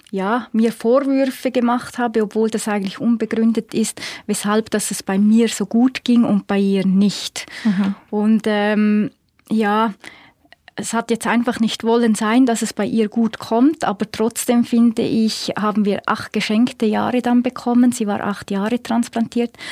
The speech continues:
Speaker 1: hat mir auch gezeigt, ähm, sie hatte gar keine Medikamentenumstellung,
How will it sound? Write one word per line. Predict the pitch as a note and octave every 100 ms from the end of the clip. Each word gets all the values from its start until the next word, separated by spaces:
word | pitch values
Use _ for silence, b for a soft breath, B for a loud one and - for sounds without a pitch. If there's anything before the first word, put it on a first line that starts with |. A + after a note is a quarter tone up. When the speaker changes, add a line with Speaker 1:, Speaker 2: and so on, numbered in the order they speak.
| B B
Speaker 1:
hat | G#3 G#3 A3+
mir | A3+ -
auch | G3+ G#3
gezeigt, | - G3+ - G3 G3 - -
ähm, | F#3+ F#3+
sie | - G3+
hatte | - -
gar | F3 G3
keine | - A3 G#3+
Medikamentenumstellung, | A3+ A3 A3 - G#3+ A3+ B3 A#3+ A#3 A3 - G#3+ A3+ B3